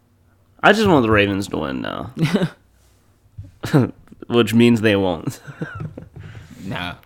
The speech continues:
Speaker 2: they're losing this week. <laughs>
Speaker 1: Uh, I would actually die. <laughs> I just want Mark,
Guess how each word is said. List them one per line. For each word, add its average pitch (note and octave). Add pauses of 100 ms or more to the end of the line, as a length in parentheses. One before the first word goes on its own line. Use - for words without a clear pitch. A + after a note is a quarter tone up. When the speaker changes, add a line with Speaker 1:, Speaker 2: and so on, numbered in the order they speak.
(100)
Speaker 2:
they're B2+
losing B2+
this F#2+
week. E2+
<laughs> - (1300)
Speaker 1:
Uh, E2+ (120)
I F#2+
would B2+
actually E2
die. E2+
<laughs> -
I F3+
just C3
want B2+
Mark, A2